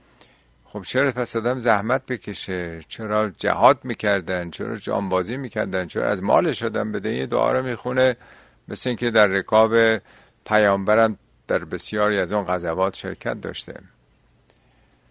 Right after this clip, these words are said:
خب، این کتابی است که تو خونهٔ همهٔ مسلمانای ایران هست، مسلمانان شیعه عمدتاً.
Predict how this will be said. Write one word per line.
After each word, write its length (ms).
خب، 220
این 100
کتابی 400
است 120
که 100
تو 160
خونهٔ 420
همهٔ 280
مسلمانای 720
ایران 360
هست، 460
مسلمانان 720
شیعه 320
عمدتاً. 480